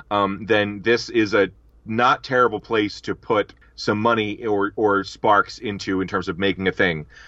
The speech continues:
Uh, and because the other thing, you're not just getting the one Garg, you're also getting, uh, I think it's eighteen extra cards per pack. Yeah, 'cause it's six cards per pack, and you get three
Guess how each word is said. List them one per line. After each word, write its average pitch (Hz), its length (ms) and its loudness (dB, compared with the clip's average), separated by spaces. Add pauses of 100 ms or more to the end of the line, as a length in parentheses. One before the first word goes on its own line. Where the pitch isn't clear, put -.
(180)
Uh, 101 240 4
and 110 100 0
because 110 340 0
the 131 180 0
other 156 140 4
thing, 117 240 -2
you're 123 140 -4
not 160 160 2
just 147 140 -12
getting 120 220 0
the 101 80 -4
one 104 240 -2
Garg, 101 340 2
you're 110 140 0
also 113 200 0
getting, 101 460 -2 (560)
uh, 92 580 2
I 98 140 -4
think 101 240 -6
it's - 280 -2 (100)
eighteen 139 440 4
extra 135 260 0
cards 135 320 2
per 135 140 -2
pack. 135 280 2
Yeah, 98 140 2
'cause 90 160 -12
it's 98 140 -8
six 151 240 -4
cards - 240 0
per - 100 -18
pack, 110 300 0
and 104 120 -8
you 98 40 -10
get 104 180 -4
three 110 500 -4